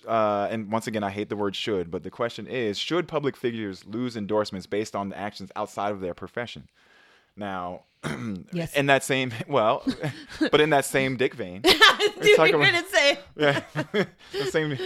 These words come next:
Speaker 1: vein we talk about, does, like, when, wh-, when does somebody actually deserve to lose their endorsements? You know? And so, I mean, just in kind of plotting out that answer, we can talk about some of the things that have happened in the past. We'll go chronologically, which I can't say the
Speaker 2: Wait, I'm
Speaker 1: word
Speaker 2: about to say one more time.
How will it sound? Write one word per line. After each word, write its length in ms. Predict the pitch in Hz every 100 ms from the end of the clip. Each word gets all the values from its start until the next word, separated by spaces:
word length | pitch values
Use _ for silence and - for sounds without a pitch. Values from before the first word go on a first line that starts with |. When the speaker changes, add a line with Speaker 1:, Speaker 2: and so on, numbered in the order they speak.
| 370 - -
Speaker 1:
vein 300 | 139 170 147
we 80 |
talk 240 | 131 143 135
about, 360 | 117 110 107
does, 240 | 110 113 104
like, 140 | 113 104
when, 360 | 139 160 147 - - -
wh-, 300 | 143 135 123
when 160 | 151 180
does 120 | 165
somebody 280 | 165 147 131
actually 280 | 120 - 117
deserve 460 | 104 95 101 104 -
to 360 | - 101 92 -
lose 200 | 95 95
their 160 | 95 92
endorsements? 600 | 98 120 135 - - _ _ _ _
You 100 | -
know? 240 | 95 95 110 -
And 180 | 113 110
so, 300 | 123 107 -
I 80 | 131
mean, 260 | 123 113 _ _ -
just 260 | 165 175 -
in 120 | 135 127
kind 200 | 151 135
of 140 | -
plotting 340 | - 131 131
out 140 | 120 107
that 180 | 101 101
answer, 300 | 113 110 104
we 100 | 104
can 100 | 120
talk 200 | 113 104
about 200 | 101 95
some 160 | - 104
of 60 |
the 60 | 98
things 220 | 95 95 -
that 80 |
have 80 | 82
happened 220 | 98 85 90
in 20 |
the 40 |
past. 320 | - 123 101 101
We'll 80 |
go 100 | 101
chronologically, 1040 | 98 - 120 117 104 107 113 113 92 85 113 _ - -
which 140 | 104
I 40 | 101
can't 220 | 123 -
say 120 | 226
the 40 |
Speaker 2:
Wait, 60 | 190
I'm 60 | 196
Speaker 1:
word 120 | 202
Speaker 2:
about 40 |
to 80 | 196
say 160 | 202 180
one 140 | 185
more 120 | 214
time. 300 | 208 208 240